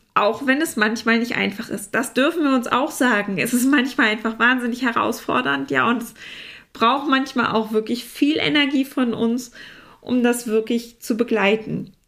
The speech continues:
Und das ist auch okay, dass wir uns da selber mit drin, selber drin annehmen und uns danach dann vielleicht auch was Gutes tun, was uns selber wieder Energie bringt,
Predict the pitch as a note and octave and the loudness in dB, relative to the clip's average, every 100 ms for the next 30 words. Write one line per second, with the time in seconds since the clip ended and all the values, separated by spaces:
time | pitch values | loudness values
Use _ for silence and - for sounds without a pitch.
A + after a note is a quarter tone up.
0 | _ _ _ A#3 A#3 B3 A#3+ G#3+ A3+ C#4 | _ _ _ 0 2 0 0 0 2 -2
1 | - C#4 A#3+ B3 A#3+ E3+ A3 A#3+ A3+ A3 | 2 2 2 0 -2 -2 -2 0 2 2
2 | A3 G#3 G#3 - G#3 F#3+ - A#3+ A3+ - | 2 0 -2 -2 -4 -4 -6 -10 -10 0
3 | A#3 A#3+ A3+ G#3+ G#3+ - A3+ B3 C#4+ D4 | 2 4 2 2 2 2 4 4 2 2
4 | C4+ - A#3 A3+ A3+ A#3 - A3+ A3 B3+ | 0 0 0 0 -2 -2 2 4 2 2
5 | - A3+ - A3+ A3 G#3+ - A3 - A3+ | -2 -4 0 0 2 -2 -4 -6 -2 0
6 | A#3 A3+ A3 - - - A#3 A#3 G#3+ A3+ | 2 0 -2 -12 -6 0 4 4 2 0
7 | A3 A3+ A3 A3+ A#3+ A#3+ A#3+ A3 G#3+ A3 | 0 -4 0 2 4 4 4 2 2 2
8 | G3+ G#3 G#3+ G#3+ F3+ F3+ F3+ | 2 2 0 0 -2 -2 -2